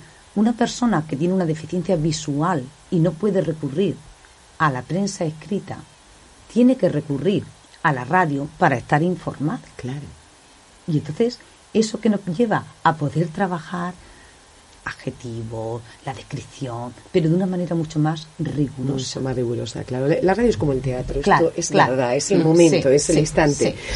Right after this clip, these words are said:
Speaker 2: No
Speaker 1: sí.
Speaker 2: podemos borrarlo.
Speaker 1: Mm.
Speaker 2: Una vez que se dice cualquier cosa, eso ya no lo podemos tirar para, tirar para atrás, ¿no?
Speaker 1: Por ejemplo, para la sesión de plástica que tenemos prevista para este viernes,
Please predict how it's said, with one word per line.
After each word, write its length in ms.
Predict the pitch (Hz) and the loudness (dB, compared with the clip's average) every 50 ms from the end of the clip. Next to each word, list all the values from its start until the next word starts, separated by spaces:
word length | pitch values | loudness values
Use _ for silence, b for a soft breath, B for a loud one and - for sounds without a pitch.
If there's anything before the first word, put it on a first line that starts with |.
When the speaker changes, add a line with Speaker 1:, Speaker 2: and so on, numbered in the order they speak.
| - - | 4 6
Speaker 2:
No 60 | 226 | 8
Speaker 1:
sí. 40 | 180 | 10
Speaker 2:
podemos 320 | 214 214 208 196 175 160 151 | 10 10 10 10 8 6 6
borrarlo. 520 | 160 156 - 131 139 123 113 135 110 107 - B B B B | 6 4 6 4 0 0 0 -2 -2 -4 -6 B B B B
Speaker 1:
Mm. 60 | - | 2
Speaker 2:
Una 160 | 151 175 170 | 6 6 8
vez 120 | 180 196 196 | 6 6 4
que 100 | 214 202 | 4 4
se 120 | - 175 | 6 6
dice 400 | 160 170 170 - 185 175 165 156 B B B B | 6 6 4 4 4 4 4 4 B B B B
cualquier 320 | - 175 165 160 165 160 - | 4 6 6 6 4 2 2
cosa, 240 | 180 185 175 196 190 | 2 0 0 0 -2
eso 160 | 180 - 185 | 0 0 0
ya 160 | 156 156 151 | 0 0 0
no 100 | 147 143 | 0 0
lo 80 | 139 135 | 0 0
podemos 380 | 143 147 143 139 143 143 - | 0 0 -2 -2 -2 -4 -4
tirar 240 | - 151 131 135 131 | -4 -4 -4 -4 -6
para, 340 | 131 139 135 131 127 127 123 120 120 - | -6 -8 -8 -8 -8 -8 -10 -10 -8 -6
tirar 200 | 143 139 135 139 | -6 -6 -6 -6
para 180 | - 147 127 | -6 -6 -6
atrás, 360 | 123 117 131 123 117 113 110 | -6 -6 -8 -8 -10 -10 -6
¿no? 60 | 131 127 | 0 2
Speaker 1:
Por 100 | 190 175 | 2 2
ejemplo, 260 | 160 202 196 196 180 | 4 2 2 2 2
para 220 | - 202 196 185 | 2 4 4 6
la 100 | 156 147 | 4 4
sesión 360 | - - 143 - - 175 185 | 2 0 -4 -2 -2 0 0
de 80 | 180 190 | 0 0
plástica 480 | - 185 202 220 220 - 180 147 143 131 | 0 0 0 0 0 -2 -2 -4 -2 -2
que 100 | - 131 | -4 -2
tenemos 260 | 139 139 151 156 156 | 0 0 0 0 0
prevista 380 | 156 170 160 175 185 - - | 0 -2 0 0 -2 -4 -6
para 220 | 147 - 127 131 139 | -8 -6 -2 -2 -2
este 240 | 143 - - 170 165 | -2 -2 0 0 0
viernes, 640 | 170 180 185 175 180 165 120 110 220 269 - - | 2 2 0 0 0 0 0 2 2 0 0 -2